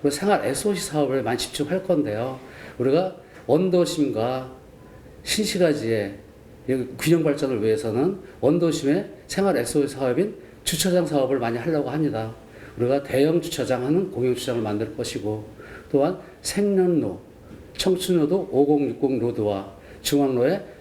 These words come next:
주차장 시설을 확보하게 되어 있습니다. 또한 현재 생년 이동 사무소 앞에 정-, 아주 교통이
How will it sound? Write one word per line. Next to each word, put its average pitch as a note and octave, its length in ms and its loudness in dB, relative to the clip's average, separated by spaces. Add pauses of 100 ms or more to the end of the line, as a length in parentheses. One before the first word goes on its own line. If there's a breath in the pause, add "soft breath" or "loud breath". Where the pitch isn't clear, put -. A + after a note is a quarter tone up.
주차장 D3 300 2
시설을 C#3+ 420 -2
확보하게 D3+ 460 -2
되어 B2 160 0
있습니다. G#2+ 560 -4
또한 D#3 300 2 (400 loud breath)
현재 F3+ 220 4
생년 G#3+ 340 4
이동 D3+ 200 4
사무소 D#3 400 0
앞에 B2 680 -2 (480 loud breath)
정-, - 320 -4
아주 D#3 360 2
교통이 D#3 560 2